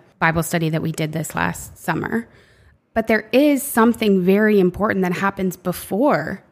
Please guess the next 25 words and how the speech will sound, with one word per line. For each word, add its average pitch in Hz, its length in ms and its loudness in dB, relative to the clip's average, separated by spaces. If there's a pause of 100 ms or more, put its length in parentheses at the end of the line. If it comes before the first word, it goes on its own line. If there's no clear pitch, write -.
(140)
he 214 200 -8
gets 175 300 -2
healed. - 480 -4 (440)
And 214 200 2
that 247 200 2
is 196 320 0 (140)
that 233 120 -6
there's 247 220 0
a 240 80 0
storm 247 340 -2
at 220 140 -4
sea. 277 400 -4 (440)
There 247 140 2
is 233 220 0 (260)
literal 294 840 2
demonic 226 920 2 (760)
opposition 208 1040 -2 (180)
to 233 120 -4
Jesus 208 360 -2
coming 214 380 0
to 185 100 -2
set 180 260 -6
this 180 180 -8
man 170 240 -2
free. - 400 -8